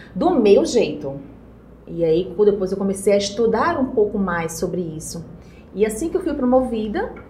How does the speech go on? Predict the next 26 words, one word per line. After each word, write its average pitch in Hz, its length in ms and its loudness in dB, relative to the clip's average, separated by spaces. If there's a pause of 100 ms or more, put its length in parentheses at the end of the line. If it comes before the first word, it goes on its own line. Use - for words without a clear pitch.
lá 180 280 -2
na 175 140 -4
empresa, 180 640 -4 (560)
fiz 240 180 -2
administração 202 880 -2 (120)
de 180 180 -8
empresas, 170 760 -2 (380)
comecei 233 400 2
a 392 80 4
pesquisar 240 800 -2
cursos 277 800 -2 (240)
aqui - 260 -8
na 185 100 -4
região, 190 680 -4 (200)
onde 233 260 -4
na 240 140 -2
época 220 460 -6 (400)
não 202 140 -2
se 254 160 -6
tinha. 185 480 0 (1000)
E 175 180 -4
aí 180 400 0
fui 208 220 -2
fazer 196 300 -2
um 190 80 -4
curso 196 540 -6